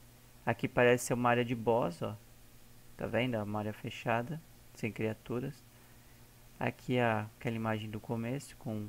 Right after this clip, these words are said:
o lobinho em outras direções. Alguém me mandando uma mensagem. <laughs> É, que mais? Mais imagens.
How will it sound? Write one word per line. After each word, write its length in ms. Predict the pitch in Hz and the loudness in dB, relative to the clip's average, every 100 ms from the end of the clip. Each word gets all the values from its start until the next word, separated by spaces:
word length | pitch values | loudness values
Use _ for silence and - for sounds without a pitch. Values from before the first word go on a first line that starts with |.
| 113 | -10
o 120 | - | -4
lobinho 540 | 113 107 104 117 143 151 - 247 | -2 -2 -2 -2 -2 -6 -10 -10
em 140 | - | -6
outras 640 | 110 107 - - - - - - - - - - | -6 -4 -6 -6 -8 -12 -16 -20 -20 -20 -20 -6
direções. 720 | 120 117 - - 127 135 147 - - - - - - - - - - - - - - - - - - - - - - - - - | -2 -2 -2 0 4 4 2 -4 -6 -6 -6 -8 -8 -10 -16 -20 -20 -20 -20 -20 -20 -20 -20 -20 -20 -20 -20 -20 -20 -20 -18 -4
Alguém 380 | - 117 117 | 0 0 0
me 120 | 117 117 | 0 -2
mandando 340 | 113 110 110 | -2 -2 -2
uma 80 | 110 | -4
mensagem. 600 | 113 117 - 123 147 - - 123 - | -4 -6 -4 -2 -2 -4 -12 -10 -6
<laughs> 100 | 131 - - - - - - - - - - | -6 -6 -20 -20 -20 -20 -20 -20 -20 -18 0
É, 680 | 120 120 120 117 117 113 110 107 | 4 6 6 4 2 -2 -6 -8
que 100 | - | -6
mais? 500 | 120 110 107 - - - - - - - - - - - - - - - - 165 160 160 160 160 - - - - 160 160 160 - 160 160 - - - - - - - - - - - | -4 -2 -4 -6 -16 -20 -20 -20 -20 -20 -20 -20 -20 -20 -20 -20 -20 -20 -20 -20 -18 -18 -20 -20 -20 -20 -20 -20 -20 -18 -18 -18 -20 -20 -20 -20 -20 -20 -20 -20 -20 -20 -20 -18 -8
Mais 320 | 120 120 113 | 0 0 0
imagens. 1080 | 127 123 156 175 170 175 170 165 - - - | -4 -2 -2 -2 -4 -6 -6 -8 -10 -14 -16